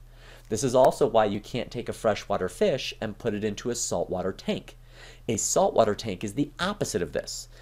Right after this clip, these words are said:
In a saltwater tank, you've got a lot more solute in the water,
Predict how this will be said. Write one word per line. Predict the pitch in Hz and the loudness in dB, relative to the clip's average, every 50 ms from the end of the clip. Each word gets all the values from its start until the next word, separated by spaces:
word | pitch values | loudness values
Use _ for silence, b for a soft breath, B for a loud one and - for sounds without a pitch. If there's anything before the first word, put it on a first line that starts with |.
| B B B B - | B B B B 0
In | 139 | 0
a | 120 113 | 2 2
saltwater | - - - - 202 220 208 - 120 110 107 | 2 2 2 4 4 4 8 8 8 8 8
tank, | 104 - - 117 107 107 - | 6 4 -2 -2 -4 -2 -6
you've | 117 104 | -6 2
got | - 131 117 | 2 4 4
a | 117 | 4
lot | 110 139 139 160 - - | 4 4 2 2 2 0
more | 123 143 170 185 | 2 4 4 4
solute | 180 - - 135 107 104 98 95 98 - - - | 2 2 0 2 2 2 2 0 -4 -4 -8 -6
in | - 110 | -6 -2
the | 107 104 | -2 0
water, | 101 113 123 160 175 - 90 80 - | 2 4 4 6 6 6 4 2 0